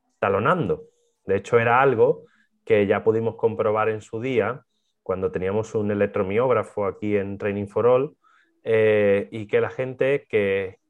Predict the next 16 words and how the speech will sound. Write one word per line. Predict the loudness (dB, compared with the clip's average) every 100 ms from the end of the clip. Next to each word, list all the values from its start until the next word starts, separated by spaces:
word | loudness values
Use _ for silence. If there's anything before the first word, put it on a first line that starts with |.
| -8
que, |
bueno, | -6 -4 -4
que | -2 -2
desarrollaba | -2 -6 -6 -4 -2 0 0
un | -2 -2
pedaleo | -2 0 2 2 2
donde | -6 -8 -10
se | -10 -2 -2
tiraba | 0 -2 0 0
muchísimo | -2 -6 -12 -8 -6 -4
del | -4 -4
pedal | -4 -2
hacia | -4 -2
arriba | -2 2 4
y | 2
además | 2 0 -2 -4